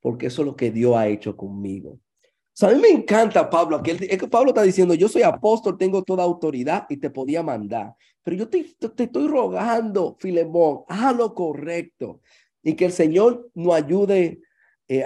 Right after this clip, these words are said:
especialmente a los predicadores, incluyéndome a mí, a que tengamos más actitud, tengamos más actitud de, de que le roguemos a los hermanos que hagan lo correcto,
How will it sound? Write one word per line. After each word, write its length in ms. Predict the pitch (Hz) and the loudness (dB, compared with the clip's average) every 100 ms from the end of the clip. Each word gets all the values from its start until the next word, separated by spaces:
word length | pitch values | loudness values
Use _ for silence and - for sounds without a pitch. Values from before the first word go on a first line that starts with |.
| - | -2
especialmente 640 | 135 135 135 165 165 160 | 0 0 0 0 0 0
a 40 | 147 | 0
los 100 | 127 | 2
predicadores, 800 | 127 127 127 120 131 131 123 - | 0 -2 -2 -2 0 -2 -4 -6
incluyéndome 680 | 131 127 131 123 135 156 156 | -10 -6 -4 -2 -2 -4 -2
a 60 | 131 | -4
mí, 380 | 117 107 113 _ _ _ - | -2 -6 -8 _ _ _ -6
a 140 | 127 | -2
que 120 | 151 | 0
tengamos 580 | 147 147 151 180 214 170 | 2 4 4 4 2 2
más 320 | 147 147 156 | 0 0 -2
actitud, 680 | 156 - 131 120 110 101 - _ _ _ | -4 -4 -6 -6 -6 -8 -10 _ _ _
tengamos 420 | - 131 131 160 151 | -4 0 0 0 0
más 380 | 127 127 123 | 2 2 0
actitud 500 | 117 - 117 92 104 | -6 -6 -12 -8 -6
de, 240 | 95 95 - _ _ _ - | -4 -6 -10 _ _ _ -4
de 140 | 127 | 0
que 100 | 143 | 4
le 120 | 143 | 4
roguemos 540 | 139 151 135 170 196 165 | 6 4 4 2 2 2
a 40 | |
los 180 | 139 127 | 2 0
hermanos 460 | 117 113 113 110 92 | -2 -2 -2 -4 -4
que 80 | |
hagan 200 | 113 120 123 | -6 -4 -4
lo 100 | 120 | -6
correcto, 680 | 110 98 101 90 - 76 | -10 -10 -12 -14 -14 -16